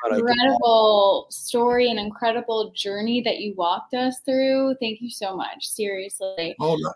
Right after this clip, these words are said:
Speaker 3: no, no,
Speaker 2: Um,
Speaker 3: not a problem. And it's just, uh, you know, like I said, uh, now all of a sudden I'm getting these great opportunities to get to share this with more people, like you guys having me here, you know,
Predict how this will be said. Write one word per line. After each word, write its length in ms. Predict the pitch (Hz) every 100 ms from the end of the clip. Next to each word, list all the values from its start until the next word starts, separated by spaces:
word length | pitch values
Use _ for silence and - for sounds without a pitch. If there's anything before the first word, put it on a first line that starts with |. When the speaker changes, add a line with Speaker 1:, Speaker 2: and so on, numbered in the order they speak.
| _
Speaker 3:
no, 240 | 233 208 196
no, 60 |
Speaker 2:
Um, 80 | 180
Speaker 3:
not 120 | 147
a 320 | 165 _ _ 143
problem. 440 | 156 165 101 87 -
And 120 | 113 117
it's 220 | 120 -
just, 300 | 135 - -
uh, 280 | 127 120 107
you 80 | 131
know, 160 | 123
like 140 | 123 127
I 100 | 120
said, 300 | - 143 131 -
uh, 60 | - - _ _ _ _
now 280 | 120 135 147
all 180 | 147 147
of 80 | 139
a 40 |
sudden 320 | 131 151 147
I'm 120 | 127
getting 220 | 123 127 135
these 180 | 123
great 340 | - - 123 131
opportunities 880 | 123 127 - 127 - 139 147 135 113
to 100 | -
get 200 | 120 113
to 160 | 123 110
share 420 | - - 131 170
this 240 | 143 127
with 140 | - 117
more 200 | 120 120
people, 460 | - 151 175 135
like 220 | 123 117 117
you 100 | 117
guys 240 | 123 120
having 300 | 123 120 123
me 100 | 127
here, 400 | 117 131 143 139 - _ _
you 60 | 123
know, 180 | 113